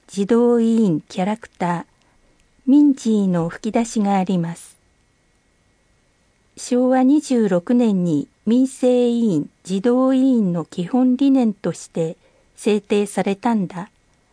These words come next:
この信条のもと、日々活動しているよ。民生委員、児童委員のバッ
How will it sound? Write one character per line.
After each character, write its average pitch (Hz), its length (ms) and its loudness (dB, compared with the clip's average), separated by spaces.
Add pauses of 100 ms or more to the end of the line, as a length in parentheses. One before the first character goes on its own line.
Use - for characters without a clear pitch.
(520)
こ 196 140 -2
の 220 160 0
信 226 340 0
条 220 320 0
の 202 140 -2
も 196 160 -4
と、 196 320 -6 (1120)
日 254 220 -4
々 190 180 -2
活 - 300 -8
動 254 220 2
し - 120 -8
て 240 100 -2
い 226 160 0
る 220 140 0
よ。 226 220 -2 (2000)
民 254 240 4
生 262 380 0
委 254 60 2
員、 220 340 2 (960)
児 196 220 -4
童 262 340 2
委 254 40 2
員 240 380 2
の 165 180 0
バ 165 200 -2
ッ - 20 -10